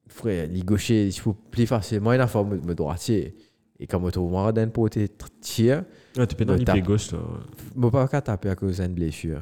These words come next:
Speaker 2: Ok.
Speaker 1: Mon P M aurait blessé, au fait. Pas qu'il m'a en gauche, mais mon P M aurait blessé. Donc, euh, je préfère besoin extérieur et qui me, me plie si elle est pour cadrer, qui me, si me tape à
Speaker 2: Mhm.
Speaker 1: gauche. Euh, façon, moi, pour taper,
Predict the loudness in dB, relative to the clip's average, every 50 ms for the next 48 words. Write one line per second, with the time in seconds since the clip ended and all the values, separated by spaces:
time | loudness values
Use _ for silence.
0 | -8 -8 -8 -8 -8 -10 -10 -12 -18 -20 -14 -12 -12 -8 -2 0 2 2 2 2
1 | 0 0 0 0 0 -2 -2 -4 -6 -8 -8 -8 -10 -12 -16 -16 _ _ -10 -8
2 | -4 -4 -2 -2 -2 -2 0 -2 0 0 -2 -2 0 0 0 0 -2 -6 -14 -18
3 | -20 -20 -20 -16 -10 -8 -6 -6 -6 -6 -6 -6 -6 -4 -2 -2 -2 0 0 -2
4 | -2 -2 -2 -2 -2 -4 -4 -8 -12 -16 -18 _ _ _ -20 -20 -20 -20 -20 -20
5 | -20 -20 _ _ _ _ _ _ _ _ _ _ _ _ _ _ _ -6 -2 -2
6 | 0 0 -2 -4 -2 2 2 4 4 4 2 0 -2 -4 -6 -6 -4 -4 -2 -2
7 | -2 -2 0 2 2 2 2 2 2 2 2 2 2 0 -2 -4 -2 0 0 2
8 | 2 2 4 4 4 4 2 2 0 -2 -4 -6 -4 0 0 2 2 2 2 2
9 | 0 -2 -2 -6 -8 -6 -2 -2 0 2 2 2 2 2 0 0 0 0 0 2
10 | 2 2 0 0 -2 -4 -6 -6 -4 -6 -6 -6 -4 -4 -4 -4 -2 -2 -4 -2
11 | 0 2 2 2 2 0 -2 -8 -14 -18 -20 -20 -20 -20 -20 -20 -20 -20 -20 _
12 | _ _ _ _ -12 -8 -6 -4 -4 -4 -4 -4 -4 -6 -6 -8 -8 -10 -12 -14
13 | -16 -12 -12 -10 -10 -8 -6 -4 -4 -4 -6 -6 -10 -10 -8 -6 -4 -2 -2 0
14 | 0 -2 -2 -2 -4 -6